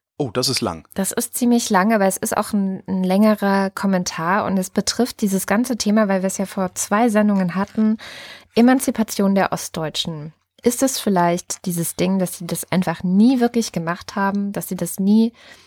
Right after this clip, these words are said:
Speaker 2: dass sie immer so in Abhängigkeit geblieben sind vom Westen und sich nie selbst behauptet haben? Ist das vielleicht das Problem? Hier ist der Kommentar, ist von Jenny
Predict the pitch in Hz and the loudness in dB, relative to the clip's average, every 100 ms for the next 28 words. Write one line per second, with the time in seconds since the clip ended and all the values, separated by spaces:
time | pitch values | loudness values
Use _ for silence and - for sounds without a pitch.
0 | _ - 190 214 202 196 - 220 226 208 | _ -6 -4 0 0 0 -2 0 2 2
1 | 202 196 190 - _ _ _ - 202 - | 0 0 -2 -8 _ _ _ -2 -2 -2
2 | 202 - 233 233 - - 214 220 233 208 | -4 2 4 4 2 0 0 2 -2 0
3 | 220 220 208 208 214 214 - 190 180 202 | 2 2 2 2 2 0 -2 -2 -2 -4
4 | - - 233 226 226 196 196 - - _ | -6 -2 0 2 0 -6 -8 -12 -20 _
5 | _ _ _ - 202 196 208 220 190 185 | _ _ _ -8 -6 -2 4 4 4 0
6 | 226 - - 202 233 - - 208 208 214 | -2 -6 -6 -6 -6 -8 -8 -4 -4 -4
7 | 214 220 202 202 208 214 - - 202 202 | -6 -6 -2 -2 -4 -8 -10 -8 -4 0
8 | 214 220 - - - - 233 226 226 - | 0 0 -6 -12 -14 0 2 2 0 0
9 | 196 254 320 277 226 214 196 233 285 | 2 4 2 2 0 4 4 4 4